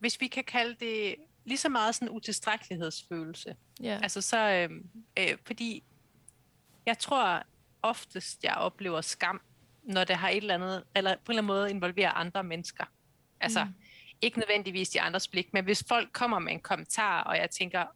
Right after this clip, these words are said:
Speaker 1: "Hold da op, okay, så du synes, jeg gør noget forkert," eller sådan noget, øhm, så, så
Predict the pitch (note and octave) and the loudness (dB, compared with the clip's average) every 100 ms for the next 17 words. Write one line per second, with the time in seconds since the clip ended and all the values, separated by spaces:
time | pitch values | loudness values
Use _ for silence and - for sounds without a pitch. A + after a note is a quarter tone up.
0 | _ G#3 G#3+ E3 E3+ - G3+ - F3+ F3+ | _ -2 0 0 0 -4 -6 -2 -2 -2
1 | - F#3 - _ _ _ G#3 - G3+ F#3+ | -2 -4 -4 _ _ _ -6 -4 -2 -2
2 | - E3+ F3 _ F3 - F3 D#3+ - - | 2 0 0 _ -20 -14 -8 -8 -8 -2
3 | G3+ F3 - - - E3 - - - - | 0 0 -4 -12 -10 -10 -12 -18 -18 -20
4 | - - G#3 F#3 E3+ D#3+ - - - _ | -20 0 4 4 2 -2 -8 -14 -20 _
5 | _ - - A3 - - A3+ G#3+ G3 | _ -4 0 0 0 2 4 6 6